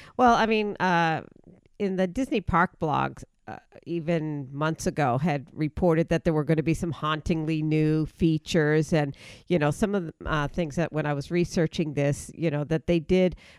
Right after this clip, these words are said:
bring back some things that were, um, in the original or, or improvements of some of the things that were in the original walkway, uh, in the Haunted Mansion.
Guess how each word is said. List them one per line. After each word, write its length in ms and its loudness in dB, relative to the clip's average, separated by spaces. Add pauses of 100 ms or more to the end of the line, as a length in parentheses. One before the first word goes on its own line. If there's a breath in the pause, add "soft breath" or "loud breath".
(120)
bring 200 4
back 320 4
some 180 -2
things 540 0
that 320 2
were, 500 2 (300 soft breath)
um, 480 -4 (680)
in 240 0
the 140 6
original 560 2
or, 300 4
or 220 0
improvements 880 -2
of 120 -4
some 220 0
of 80 2
the 100 -2
things 320 -4
that 160 0
were 140 -2
in 140 -2
the 120 -4
original 680 0
walkway, 840 0 (380 soft breath)
uh, 420 -2
in 260 0
the 200 2
Haunted 400 -2
Mansion. 680 0